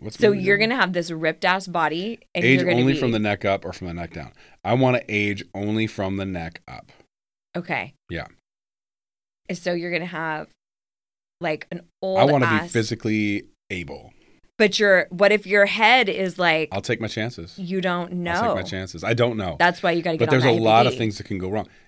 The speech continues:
Speaker 1: You can have, uh, lung issues, heart issues, intestinal issues, um,
Speaker 2: Joints.
Speaker 1: sexual issues,
Speaker 2: Yep.
Speaker 1: n-, joint issues, muscular issues. There's so many things that can go wrong.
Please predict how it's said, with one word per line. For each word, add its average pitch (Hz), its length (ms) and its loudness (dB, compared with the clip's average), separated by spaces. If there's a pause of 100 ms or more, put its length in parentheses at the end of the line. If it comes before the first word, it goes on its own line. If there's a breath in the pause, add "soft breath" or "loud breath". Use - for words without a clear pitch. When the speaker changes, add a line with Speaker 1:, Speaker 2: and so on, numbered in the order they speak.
Speaker 1:
You 104 100 -6
can 98 120 -6
have, 87 240 -6 (380)
uh, 57 360 -12
lung 113 280 0
issues, - 440 -10 (180)
heart 110 200 0
issues, - 440 -10
intestinal 92 600 -8
issues, - 360 -16 (380 soft breath)
um, 90 480 -4
Speaker 2:
Joints. 165 240 -6
Speaker 1:
sexual 120 360 2
issues, - 500 -10 (140)
Speaker 2:
Yep. 127 360 -8 (240)
Speaker 1:
n-, 95 140 -12 (260)
joint 127 520 0
issues, - 680 -10
muscular 113 600 -2
issues. - 360 -14
There's 107 160 -8
so 120 320 -2
many 120 160 0
things 107 240 -4
that 90 60 -12
can 98 100 -6
go 92 120 -6
wrong. 90 500 -4